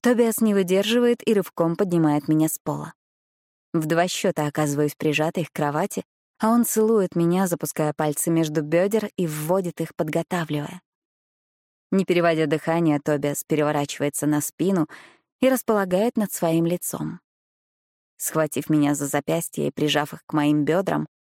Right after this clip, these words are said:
погружает язык между ног и тщательно вылизывает. Похоть одерживает верх, когда он жадно ласкает меня,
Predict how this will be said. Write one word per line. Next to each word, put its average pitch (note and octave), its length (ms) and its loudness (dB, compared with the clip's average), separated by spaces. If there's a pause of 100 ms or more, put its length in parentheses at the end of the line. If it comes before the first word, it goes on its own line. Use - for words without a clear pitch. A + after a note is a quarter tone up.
(260)
погружает G3+ 500 2
язык G3 320 0
между E3 340 0
ног F#3 300 0
и G#3 100 -2
тщательно D#3 640 -2
вылизывает. - 640 -6 (960)
Похоть F3+ 340 0
одерживает D3+ 680 0
верх, D#3+ 260 0
когда D3 320 -2
он D3 140 2
жадно D3+ 320 0
ласкает D#3+ 560 -2
меня, D3+ 260 2